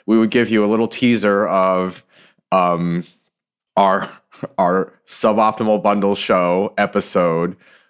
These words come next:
of Andrew Sings, um, which is the show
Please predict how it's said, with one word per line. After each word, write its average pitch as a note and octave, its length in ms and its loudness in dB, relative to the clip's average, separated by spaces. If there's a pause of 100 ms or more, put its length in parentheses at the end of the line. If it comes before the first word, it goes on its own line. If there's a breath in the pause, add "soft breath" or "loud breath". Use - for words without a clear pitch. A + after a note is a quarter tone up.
(180 soft breath)
of E2+ 260 0
Andrew G2 380 0
Sings, F2+ 720 -2 (440 soft breath)
um, F2+ 540 0
which - 560 -4
is F2 760 -4
the E2+ 640 -4
show F#2 680 -2